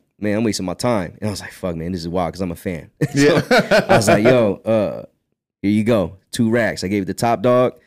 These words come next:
Speaker 1: uh, or Dave Free. I gave it to Dave Free.
Speaker 2: Yeah.
Speaker 1: And then they all walked in.
Speaker 2: Two racks.
Speaker 1: Yeah, but then before they walked in, after I gave them money, Dave Free is like,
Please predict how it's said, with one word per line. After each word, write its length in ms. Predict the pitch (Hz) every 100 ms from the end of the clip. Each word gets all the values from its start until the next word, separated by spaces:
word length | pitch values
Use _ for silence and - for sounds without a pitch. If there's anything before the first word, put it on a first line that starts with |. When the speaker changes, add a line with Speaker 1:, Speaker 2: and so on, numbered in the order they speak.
| _ _ -
Speaker 1:
uh, 60 | 92
or 160 | 117
Dave 280 | 95 123 117
Free. 220 | - 123 92
I 20 |
gave 140 | 107
it 20 |
to 80 | 92
Dave 260 | 87 113 113
Free. 300 | 131 135 131
Speaker 2:
Yeah. 300 | 131 127 104 - 104
Speaker 1:
And 100 | 101
then 380 | 92 87 76 _ _ -
they 100 | 95
all 180 | 101
walked 300 | 104 113 107
in. 280 | 120 107 80 -
Speaker 2:
Two 260 | - 131 127
racks. 360 | 120 117 107
Speaker 1:
Yeah, 140 | 117 95 -
but 140 | 113
then 160 | 156 147
before 320 | 143 175 170
they 80 | 165
walked 300 | 180 185 220
in, 180 | 202 156
after 200 | 160 175
I 20 |
gave 160 | 175
them 100 | 170
money, 280 | 185 196 196 - _ _ _
Dave 240 | 139 139
Free 240 | - 170 156
is 140 | 107
like, 340 | 117 104 -